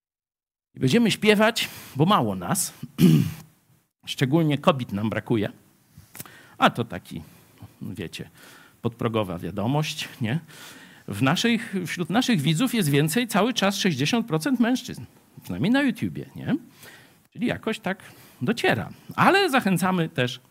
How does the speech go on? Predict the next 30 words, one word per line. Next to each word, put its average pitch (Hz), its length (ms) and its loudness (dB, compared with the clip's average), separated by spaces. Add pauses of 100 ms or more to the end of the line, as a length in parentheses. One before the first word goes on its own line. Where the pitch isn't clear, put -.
(220)
niewiasty, 254 540 -4 (680)
<laughs> 101 100 -2 (380)
żeby 202 300 2
się 160 220 0
zgłaszały. 190 720 2 (100)
Kontakt 185 420 2
małpa 147 320 -2
idź 120 80 -6
spod - 200 -10
prat 151 280 -4 (600)
kropka 139 440 2 (460)
P 113 140 2
L. 202 240 4
Mamy 127 320 0
grupy 127 440 0 (340)
w 92 400 -6
różnych 139 320 2
częściach - 380 -2
Polski, 120 520 -2
także 90 400 -8
też 107 260 -10
wśród 139 280 -10 (160)
Polonii, 196 440 0
także 101 420 -8 (300)
albo 90 220 -6
przyjedziemy 202 560 0
do 156 160 -4
was, 117 240 -6
albo 107 300 -8 (400)
pamiętacie, 156 500 2